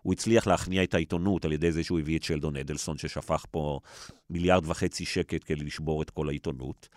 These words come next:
הוא הצליח לשנות לפני שלוש שנים את החוק, כך ששני ערוצי הטלוויזיה,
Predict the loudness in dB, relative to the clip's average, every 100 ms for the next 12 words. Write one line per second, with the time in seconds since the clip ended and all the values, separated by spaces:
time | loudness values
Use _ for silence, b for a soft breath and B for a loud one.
0 | b b b 2 4 6 6 6 2 2
1 | 4 2 0 -2 -2 0 0 0 -2 -2
2 | -4 -4 -4 0 -2 -2 -16 -18 b b
3 | b b 4 4 4 -6 0 2 4 4
4 | 2 0 -2 -6 -6 -6 -4 -2 0 2
5 | 0 0 0 2 2 0 0 -2 2 0
6 | 0